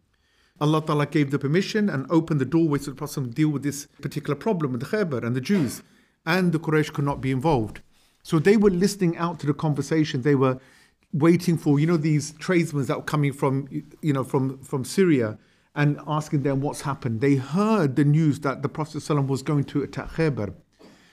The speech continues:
So Al-Hajjaj comes back towards Makkah. Now, everyone knows Al-Hajjaj from Makkah,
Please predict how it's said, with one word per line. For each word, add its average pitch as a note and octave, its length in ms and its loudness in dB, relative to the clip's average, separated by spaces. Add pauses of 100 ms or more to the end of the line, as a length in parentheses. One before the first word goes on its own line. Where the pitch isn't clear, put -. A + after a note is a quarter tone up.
(100)
So - 200 -2
Al-Hajjaj E3 640 2
comes C#3 260 -2
back - 440 -6 (160)
towards C3+ 240 2
Makkah. B2+ 440 -2 (280)
Now, B2+ 140 -2
everyone E3+ 260 2
knows F3+ 240 2
Al-Hajjaj B2 580 -4
from D#3 220 0
Makkah, G#2+ 340 -6